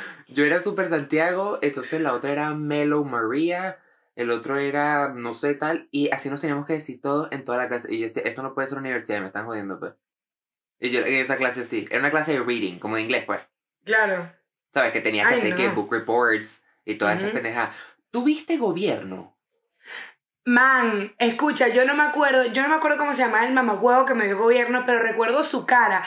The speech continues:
Speaker 2: American Government fue la peor clase de la vida, marico.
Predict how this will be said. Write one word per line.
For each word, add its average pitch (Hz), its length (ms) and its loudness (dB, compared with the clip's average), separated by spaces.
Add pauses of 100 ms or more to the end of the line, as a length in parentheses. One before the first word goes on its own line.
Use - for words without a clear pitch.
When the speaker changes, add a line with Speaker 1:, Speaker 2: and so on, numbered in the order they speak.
(240)
Speaker 2:
American 277 480 4
Government 320 500 4
fue 262 100 6
la 285 160 4
peor 294 600 4
clase 302 500 0
de 285 180 4
la 220 280 2
vida, 240 460 4
marico. 196 420 -2